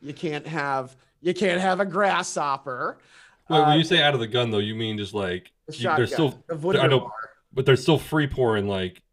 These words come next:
Speaker 1: Yes.
Speaker 2: bot-, from bottles. Okay. They're just
Speaker 1: Yeah.
Speaker 2: talking about, like, blender shit.
Speaker 1: Uh, w-, blender shit, or even just the exotic stuff, like sloe gin, like a sloe gin fizz. You know,
Speaker 2: Mm-hmm.
Speaker 1: 'cause typically, you know, when I was going there, I would order bartender drinks or obscure drinks 'cause I knew they had everything.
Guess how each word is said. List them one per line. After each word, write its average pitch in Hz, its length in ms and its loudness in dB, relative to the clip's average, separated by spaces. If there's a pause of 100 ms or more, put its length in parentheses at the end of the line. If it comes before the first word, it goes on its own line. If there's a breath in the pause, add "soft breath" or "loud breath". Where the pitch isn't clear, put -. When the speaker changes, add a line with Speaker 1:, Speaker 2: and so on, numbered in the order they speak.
(220)
Speaker 1:
Yes. 165 180 -2
Speaker 2:
bot-, 117 180 4
from 110 140 -2
bottles. 110 580 0
Okay. 92 300 -6 (420)
They're 127 120 4
just - 100 -4
Speaker 1:
Yeah. 131 80 4
Speaker 2:
talking 117 60 2
about, 107 80 0
like, 98 120 -4 (220)
blender 95 100 -2
shit. - 300 -12 (600)
Speaker 1:
Uh, 175 280 0
w-, 160 520 -18
blender 247 400 -4
shit, 294 300 -4
or 208 160 -2
even 247 300 -8
just 247 240 -10
the 220 140 -6
exotic 175 540 -2
stuff, - 400 -12
like 160 200 -4
sloe 226 300 -2
gin, 131 340 -10 (120)
like 151 160 -6
a 156 40 -8
sloe 156 240 -6
gin 156 200 -6
fizz. 156 580 -10 (400)
You 170 100 -4
know, 165 200 0
Speaker 2:
Mm-hmm. - 20 -4
Speaker 1:
'cause 180 260 -4 (220 loud breath)
typically, 226 560 0 (280)
you 185 100 -6
know, 135 180 -6
when 147 220 -6
I 170 80 2
was 190 140 -4
going 160 220 -2
there, 160 140 -4
I 151 140 -2
would 160 160 -2
order 156 240 -4
bartender 135 520 -8
drinks 143 340 -8
or 123 100 -10
obscure 131 480 -6
drinks 151 360 -8
'cause 135 160 -14
I 131 80 -6
knew 160 300 -2
they 139 160 -2
had 165 180 -2
everything. 110 540 -10